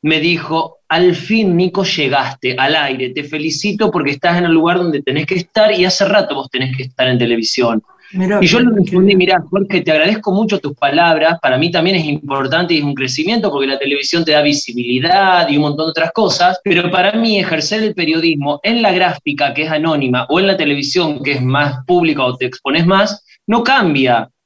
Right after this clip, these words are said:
Speaker 1: porque yo voy a entrevistar a Graciela Borges de la misma manera para la revista, para la radio, para la tele, y eso a mí no me cambia, porque a mí lo que me interesa es escuchar a la otra persona".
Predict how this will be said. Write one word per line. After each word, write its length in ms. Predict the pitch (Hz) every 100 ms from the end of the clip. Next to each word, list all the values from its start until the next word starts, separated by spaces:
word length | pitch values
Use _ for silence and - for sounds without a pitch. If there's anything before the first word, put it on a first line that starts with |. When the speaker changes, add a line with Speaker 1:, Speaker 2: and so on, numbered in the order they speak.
| _
Speaker 1:
porque 220 | - 170 180
yo 380 | 240 254 254 - -
voy 220 | 156 220
a 40 |
entrevistar 840 | 214 180 165 147 151 139 120 117 _ _ _ -
a 100 | 147
Graciela 380 | 160 196 240
Borges 280 | 226 240 233
de 80 | 196
la 100 | 165
misma 200 | 196 233
manera 500 | 208 180 190 175 180 175
para 160 | 151
la 100 | 147
revista, 540 | 147 190 220 - 196 175
para 160 | 147
la 220 | 139 143 -
radio, 400 | 175 185 180 180
para 200 | 156 131
la 160 | 139 139
tele, 220 | 202 202
y 140 | 156
eso 160 | 185 185
a 20 |
mí 100 | 175
no 60 | 190
me 120 | 151
cambia, 280 | 175 151 139
porque 180 | 131 135
a 20 |
mí 80 | 185
lo 120 | 214
que 100 | 165
me 60 | 135
interesa 580 | 131 165 170 - 160 - _ _ -
es 120 | 196
escuchar 420 | 202 180 175 214
a 40 |
la 80 | 185
otra 180 | 190 190
persona". 640 | 139 135 151 165 131 113